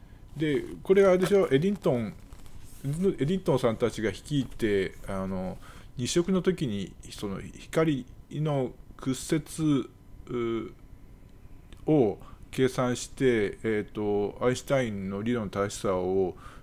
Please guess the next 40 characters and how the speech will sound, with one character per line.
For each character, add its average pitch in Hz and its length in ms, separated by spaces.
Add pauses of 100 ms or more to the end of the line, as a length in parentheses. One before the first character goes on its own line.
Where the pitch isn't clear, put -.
え 95 380
ー、 - 20
証 113 140
明 113 160
し - 80
た 117 80
っ 110 60
て - 200
の、 90 400 (100)
有 113 340
名 123 100
な 113 100
話 113 320
が 98 120
あ - 20
る 90 60
じ - 80
ゃ 87 40
な 85 80
い 82 60
で 82 60
す - 100
か。 80 240 (400)
あ 139 80
れ - 20
っ - 60
て - 80
計 - 100
算 208 160
で 147 100
き 185 80
な 226 120
い 165 40
の 127 80
か 110 140
な 104 220
と 101 80
思 95 160
っ - 20
て、 85 520